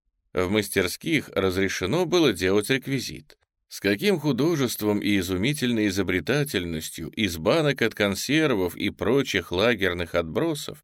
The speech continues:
делались доспехи для рыцарей, канделябры, люстры, кубки и так далее. Любимыми программами были «Ревю Бродвей триста семьдесят три», «Вольфсбергиада»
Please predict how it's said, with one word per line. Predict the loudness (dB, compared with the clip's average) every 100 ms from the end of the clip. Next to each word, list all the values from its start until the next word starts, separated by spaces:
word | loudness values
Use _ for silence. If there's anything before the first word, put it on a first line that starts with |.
| -16
делались | -2 2 4 4 2 2
доспехи | 0 0 0 2 0
для | 0 0
рыцарей, | 2 0 -2 -2 0 0
канделябры, | 0 0 2 2 4 4 2 2 2
люстры, | 2 0 -2 -4 -2 -2
кубки | -2 -2 -4 -2
и | -2 0 2
так | 2 2
далее. | 4 4 2 -8 -18 _ _ -2
Любимыми | 2 2 2 2 4 2
программами | 2 2 2 2 2 2 2 2
были | 0 2 4 6 6 4 4
«Ревю | 6 6 6 2
Бродвей | 4 4 4 2 4 4
триста | 2 0 -2 -2 -6
семьдесят | -4 -4 -4 -6 -8 -8
три», | -4 -2 -2 -4 -6
«Вольфсбергиада» | 0 2 2 2 2 2 2 2 4 4 2 0 -2